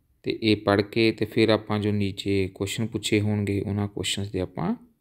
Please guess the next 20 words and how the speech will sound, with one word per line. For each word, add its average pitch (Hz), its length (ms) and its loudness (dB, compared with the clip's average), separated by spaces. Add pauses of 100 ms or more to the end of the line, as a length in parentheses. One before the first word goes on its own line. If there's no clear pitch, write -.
(200)
ਆਨਸਰ 104 300 2
ਦੇਣੇ 90 320 -4
ਹਨ 85 220 -6
ਜੀ। - 240 -12 (1900)
ਤੇ 110 120 -6
ਇਸ 104 160 -8
ਨੂੰ 107 100 -2
ਪਹਿਲਾ 104 300 4
ਕੁਐਸਚਨ 120 320 0
ਦੇਖੋ 113 260 0
ਆਪਣੇ 117 220 -2
ਕੋਲ 117 160 -4
ਕੀ 117 240 -4
ਹੈ 120 100 2
ਜੀ, 190 240 -4 (1000)
ਉਪਰੋਕਤ 131 600 6
ਵਾਰਤਾਲਾਪ 123 680 6
ਦੇ 139 120 2
ਵਿੱਚ 104 380 2 (460)
ਸਾਧੂ 131 720 6